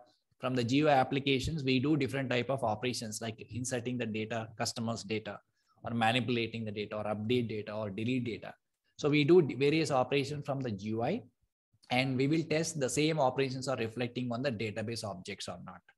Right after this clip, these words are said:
So that's the main thing which we are going to test as part of functional testing. And data mapping. So what is data mapping means? Whatever data we are sending from the client application, the same data is exactly storing in proper related columns or not.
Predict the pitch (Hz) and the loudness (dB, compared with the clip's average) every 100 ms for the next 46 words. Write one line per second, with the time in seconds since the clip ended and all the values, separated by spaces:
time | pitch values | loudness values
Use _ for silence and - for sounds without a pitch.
0 | _ _ _ _ _ _ - 120 113 101 | _ _ _ _ _ _ -4 -2 -2 0
1 | 127 135 135 127 131 127 127 113 117 113 | 2 2 4 4 4 0 -2 -2 -2 -2
2 | 110 110 107 - 98 - 107 104 110 131 | -2 -4 -6 -4 -4 -4 -6 -6 -4 -4
3 | - 143 139 127 95 92 - - _ - | 0 -2 0 -4 -4 -8 -8 -14 _ -20
4 | - _ _ - 139 127 139 143 160 127 | -20 _ _ -2 0 2 2 4 6 6
5 | 120 131 98 - _ _ _ _ _ 135 | 4 2 -6 -10 _ _ _ _ _ 0
6 | 127 139 160 139 139 147 147 131 135 135 | 4 6 6 4 4 4 6 4 4 0
7 | 123 123 123 120 123 151 117 135 135 147 | -2 -2 0 2 4 2 4 4 6 6
8 | 135 123 - 131 143 156 - 139 131 123 | 6 4 2 2 2 -2 0 0 0 0
9 | 120 127 123 - 117 120 120 165 165 127 | 0 0 -2 -2 -2 0 0 -4 -2 0
10 | 135 143 147 120 117 135 139 120 104 131 | 2 2 2 0 2 4 4 2 2 2
11 | 131 151 190 - - - - 139 139 160 | 2 4 2 2 -16 -14 0 2 2 2
12 | 170 135 123 135 143 120 120 127 131 - | 0 0 2 2 0 -2 -2 -2 -4 -4
13 | 117 117 139 135 110 101 85 | -4 -4 -2 -2 0 -2 -4